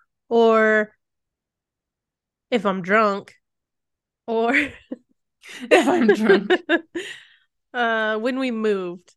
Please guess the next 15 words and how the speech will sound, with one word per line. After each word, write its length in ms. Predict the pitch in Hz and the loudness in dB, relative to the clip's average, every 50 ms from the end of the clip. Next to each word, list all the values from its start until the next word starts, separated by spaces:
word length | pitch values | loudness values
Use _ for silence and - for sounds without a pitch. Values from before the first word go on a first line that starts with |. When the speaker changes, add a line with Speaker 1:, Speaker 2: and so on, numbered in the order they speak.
| _ _ | _ _
Speaker 1:
I 120 | - 214 202 | -6 -6 -4
went 260 | 202 202 190 196 196 | -4 -4 -6 -8 -8
through 280 | - 196 190 190 185 180 | -8 -6 -6 -4 -4 -4
and, 140 | 180 180 | -4 -2
like, 280 | 180 175 170 - - _ | -2 -4 -4 -6 -8 _
cleaned 340 | - - 214 208 202 202 185 | -8 -4 -2 0 0 0 -2
it 100 | 175 170 | -2 0
out, 300 | 170 165 170 170 - - - | 0 0 0 -2 -4 -6 -10
and 320 | 196 175 165 170 165 165 165 _ _ _ _ _ _ _ _ _ _ 233 | -12 -10 -10 -10 -10 -12 -14 _ _ _ _ _ _ _ _ _ _ -10
I 200 | 202 185 175 165 - _ | -8 -8 -8 -10 -12 _
threw 240 | 196 180 180 175 175 | -8 -6 -4 -4 -4
away 480 | 170 170 170 165 165 170 170 165 165 _ _ | -4 -4 -4 -4 -4 -6 -8 -10 -12 _ _
most 720 | - 196 190 190 196 226 262 294 - - - - - - - - | -12 -8 -4 -2 -2 -2 -2 -4 -8 -16 -20 -20 -20 -20 -14 -12
of, 160 | 214 196 180 180 | -10 -10 -10 -10
like, 320 | 180 175 170 170 165 _ | -10 -10 -10 -12 -14 _